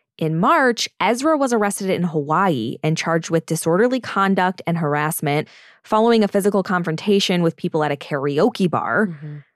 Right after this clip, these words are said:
Speaker 1: The Hawaii police in Hilo said Ezra became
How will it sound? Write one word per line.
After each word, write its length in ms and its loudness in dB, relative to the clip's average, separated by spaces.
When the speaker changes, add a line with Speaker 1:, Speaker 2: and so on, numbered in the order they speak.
Speaker 1:
The 120 2
Hawaii 440 4
police 360 0
in 80 4
Hilo 540 2
said 320 -2
Ezra 320 0
became 420 -4